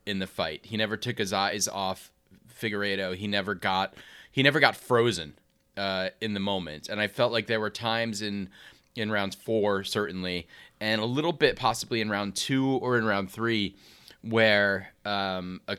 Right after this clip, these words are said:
where a combination kind of stopped Figueiredo in his tracks. I do think, I, I mean, I scored the fight a draw.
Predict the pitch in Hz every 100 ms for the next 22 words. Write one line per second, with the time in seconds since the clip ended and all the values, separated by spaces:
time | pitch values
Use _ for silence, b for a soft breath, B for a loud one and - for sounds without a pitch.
0 | - 120 107 101 110 113 104 101 98 110
1 | 95 104 95 92 82 - 107 90 - -
2 | 92 92 92 90 87 - 87 95 - B
3 | B B B _ 123 120 151 147 139 117
4 | - 131 151 139 139 147 - 147 117 113
5 | 113 92 - 85 78